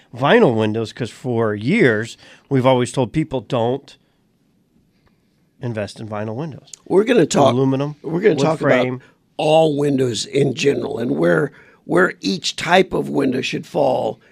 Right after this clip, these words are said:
Speaker 2: in your shopping criteria. And I was talking a bit earlier about how intimidated I was by walking Thomas Jefferson's house. You know,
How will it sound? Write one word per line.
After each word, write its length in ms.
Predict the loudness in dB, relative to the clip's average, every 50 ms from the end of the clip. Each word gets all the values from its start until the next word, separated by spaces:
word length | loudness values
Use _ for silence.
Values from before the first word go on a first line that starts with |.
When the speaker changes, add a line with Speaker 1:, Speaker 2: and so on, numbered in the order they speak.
| _ _ _ _ -2
Speaker 2:
in 180 | 0 0 2
your 160 | 2 0 -2
shopping 640 | -4 -6 -6 -4 -2 -2 -2 -2 -4 -4 -4 -4 -6
criteria. 720 | -6 -4 -4 -4 -4 -6 -6 -4 -4 -4 -4 -6 -10 -14 -18 _ _ _ _ _ -20 _ _
And 120 | -8 -4 -2
I 80 | -2
was 160 | -2 -2 -2 -2
talking 420 | -2 -2 -2 -2 -2 0 0 0
a 60 | 0 2
bit 200 | 2 2 2 4
earlier 360 | 2 2 2 0 -2 -4 -6
about 340 | -6 -6 -6 -8 -8 -10 -14 -20 -20 -20 -20 _ _
how 240 | -6 -2 0 0 0
intimidated 1040 | 0 -4 -8 -10 _ -10 -4 0 2 2 2 2 0 -2 -2 -2 -2 -4 -6 -6
I 140 | -6 -6 -6
was 480 | -6 -6 -6 -6 -6 -6 -8 -8 -10 -14 -20 -20 -20 -20 -20 _ -8
by 140 | -4 -4 -4
walking 520 | -2 0 0 0 -2 -2 -4 -6 -8 -6
Thomas 420 | -6 -6 -4 -2 0 0 -2 -2 -4
Jefferson's 640 | -6 -4 -4 -4 -4 -6 -10 -10 -10 -10 -10 -10 -8
house. 420 | -8 -6 -6 -6 -8 -10 -12 -14 -14 _ -20 -20 -20 -20 -20 -20 -20 _ _ _ _ _ _ _ _ _ _ _ _ _ _ -2
You 100 | 2 4
know, 280 | 6 6 4 2 -2